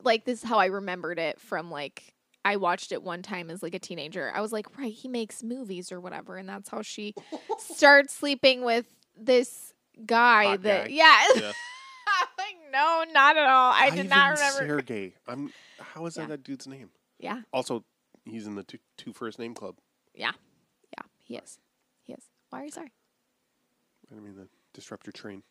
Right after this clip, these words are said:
Speaker 1: Oh, you weren't. I was just laughing 'cause I was like, "That's not at all what <laughs> the movie, there's nothing like that in this at all."
Speaker 2: What?
Speaker 1: There's no, no
Speaker 2: Oh,
Speaker 1: one's
Speaker 2: yeah,
Speaker 1: making
Speaker 2: yeah.
Speaker 1: a movie. I don't know what the <laughs> fuck I thought.
Speaker 2: Well, there is a lot of media attention for a little
Speaker 1: Yeah,
Speaker 2: bit.
Speaker 1: yeah, yeah, that's true.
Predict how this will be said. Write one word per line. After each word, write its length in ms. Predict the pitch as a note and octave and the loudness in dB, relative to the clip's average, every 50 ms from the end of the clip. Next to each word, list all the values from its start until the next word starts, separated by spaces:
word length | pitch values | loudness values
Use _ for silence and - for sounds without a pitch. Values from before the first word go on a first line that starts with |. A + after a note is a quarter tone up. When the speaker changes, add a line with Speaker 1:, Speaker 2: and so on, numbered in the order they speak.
| _ - | _ -12
Speaker 1:
Oh, 180 | - A3 G#3+ | -8 -8 -8
you 140 | G#3 G#3 G#3 | -8 -8 -12
weren't. 180 | A3+ A#3+ A3+ - _ _ _ _ _ _ - | -12 -14 -16 -18 _ _ _ _ _ _ -8
I 100 | - A3 | -6 -6
was 100 | G#3+ G#3+ | -6 -8
just 160 | A3 G#3+ - | -12 -12 -10
laughing 380 | - F#3 G3 G3+ - F#3+ F#3+ | -10 -10 -10 -10 -12 -16 -16
'cause 140 | F#3 - F#3 | -14 -12 -12
I 60 | G3 | -10
was 140 | F#3 F3+ G#3 | -10 -10 -10
like, 220 | G3 F3+ F3 F#3+ - | -10 -12 -12 -10 -10
"That's 260 | F#3+ F#3+ F#3+ - - | -10 -10 -10 -10 -12
not 280 | G3+ F#3 F#3 E3+ D#3+ | -10 -8 -8 -6 -6
at 80 | E3+ E3 | -6 -6
all 240 | E3 E3+ E3 E3+ D#3+ | -6 -6 -8 -8 -8
what 220 | E3+ F3 E3+ - - | -8 -8 -8 -8 -10
<laughs> 920 | A3 - - - - _ _ _ _ _ _ _ _ _ _ _ _ _ | -12 -14 -14 -16 -20 _ _ _ _ _ _ _ _ _ _ _ _ _
the 80 | - C#4+ | -12 -10
movie, 380 | B3+ A#3+ A#3 A#3 A#3 A3 E3+ - - | -6 -4 -4 -2 -4 -4 -8 -10 -14
there's 340 | - A#3+ G#3+ A3+ A3 A3 G#3 | -18 -14 -12 -10 -10 -10 -10
nothing 400 | G#3+ G#3 G3+ A3 A3 A3+ G#3+ G3+ | -8 -6 -6 -6 -6 -8 -10 -8
like 240 | G3+ G3 G3 G3+ - | -8 -8 -8 -8 -6
that 240 | - G3 F3+ F#3 - | -6 -6 -4 -6 -8
in 100 | - G3+ | -10 -12
this 80 | A#3 - _ - - - _ _ _ - | -12 -14 _ -20 -20 -20 _ _ _ -14
at 120 | - G3 F3+ | -12 -10 -10
all." 260 | F#3 F3+ F3 - A#3 _ - | -8 -10 -10 -12 -14 _ -10
Speaker 2:
What? 160 | - - - | -8 -8 -6
Speaker 1:
There's 220 | - B3 C4 E4 D#4 | -4 -6 -6 -6 -4
no, 280 | D4 C#4 C4+ C4 - - - G#4+ A4 G#4 G4 F4 D4 - _ - | -4 -2 -2 -2 -4 -6 -10 -18 -16 -16 -14 -16 -16 -18 _ -8
no 140 | D4 D4+ | -2 4
Speaker 2:
Oh, 160 | D#4 D#4 D#4 C4 | 6 8 8 6
Speaker 1:
one's 100 | - C3+ | 6 4
Speaker 2:
yeah, 100 | D3 C#4+ | 4 4
Speaker 1:
making 160 | - C3+ C3 | 4 4 2
Speaker 2:
yeah. 80 | B2 A2+ | 0 -2
Speaker 1:
a 40 | F#4 | -2
movie. 340 | G4+ G4 F#4 D#4+ D#4+ D#4+ - - | -4 -8 -6 -4 -2 0 4 4
I 80 | D4+ | 4
don't 120 | D#4 E4+ F4+ | 4 6 4
know 120 | F#4 F#4 | 4 6
what 160 | E4+ F4 F4+ | 6 4 4
the 140 | F#4+ A#4 F#4 | 4 2 0
<laughs> 0 | |
fuck 280 | - - F4+ E4+ - - | 4 4 4 4 4 2
I 100 | - - A4+ | 2 2 2
thought. 300 | - - D4 - - - _ _ _ _ _ _ _ _ _ _ _ - - A4 | 0 -4 -2 -2 -2 -4 _ _ _ _ _ _ _ _ _ _ _ -12 -4 0
Speaker 2:
Well, 120 | D#3 E3+ | 2 4
there 160 | E3+ F3+ F3+ | 6 6 4
is 140 | F3 E3+ D#3 D#3+ | 4 2 0 -2
a 40 | |
lot 240 | E3 D3+ D3+ D3+ D3 C#3 | 0 0 2 2 2 0
of 60 | B2+ | 0
media 520 | B2 B2+ C3+ C3+ C3 C3+ C3 B2 A2+ G#2+ | -2 -2 -2 -2 -2 -4 -4 -4 -2 -2
attention 480 | A2 - - - G#2+ F#2 - A#2 G2+ F#2+ | -4 -6 -8 -14 -14 -12 -10 -12 -12 -12
for 160 | - - A#2+ | -12 -12 -12
a 20 | G#2+ | -10
little 140 | F#2+ G#2 G#2 | -8 -4 -2
Speaker 1:
Yeah, 140 | G2+ E3 E3 | 0 0 0
Speaker 2:
bit. 60 | F3 D#3+ | 0 -2
Speaker 1:
yeah, 120 | D#3+ E3+ E3+ | -2 -4 -4
yeah, 100 | D#3 D#3 | -6 -6
that's 220 | E3+ E3+ - - - | -8 -10 -12 -14 -20
true. 320 | - - D#3 D#3+ E3 A#3 | -18 -16 -14 -14 -14 -16